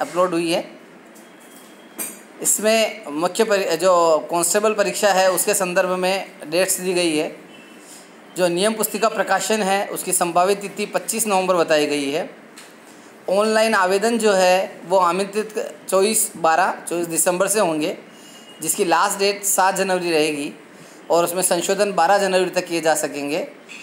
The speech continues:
तथा संभावित परीक्षा तिथि मध्य प्रदेश पुलिस कांस्टेबल परीक्षा की छः मार्च दो हज़ार इक्कीस से प्रारंभ बताई गई है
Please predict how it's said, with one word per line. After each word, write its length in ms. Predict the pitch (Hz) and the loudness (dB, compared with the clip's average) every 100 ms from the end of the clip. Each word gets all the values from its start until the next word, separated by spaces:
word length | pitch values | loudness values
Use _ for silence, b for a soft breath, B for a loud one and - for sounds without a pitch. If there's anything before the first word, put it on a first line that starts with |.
| B B - | B B -4
तथा 180 | 185 202 | 0 0
संभावित 600 | - 196 196 214 254 220 | 0 -2 0 0 0 -2
परीक्षा 300 | 208 185 233 | -4 0 -2
तिथि 280 | 226 190 214 | -2 -4 -4
मध्य 280 | 190 180 202 | -2 0 -2
प्रदेश 260 | 190 202 | -2 -4
पुलिस 260 | - 202 214 | -4 -4 -2
कांस्टेबल 480 | - 160 - 208 208 | 0 -2 0 -2 -2
परीक्षा 480 | 185 170 - 175 170 - B B B B | -2 -4 0 0 0 -4 B B B B
की 120 | 196 208 - - - | -6 -6 -8 -16 -4
छः 280 | - 240 247 | 0 2 2
मार्च 340 | 202 196 196 | 2 2 0
दो 160 | 196 208 | 0 2
हज़ार 200 | 190 180 | 2 0
इक्कीस 240 | 165 175 | -2 -4
से 100 | - | -4
प्रारंभ 320 | 180 156 156 | 0 0 2
बताई 260 | 151 143 123 | 0 -2 -2
गई 220 | 120 120 | -4 -8
है 180 | 117 110 | -8 -8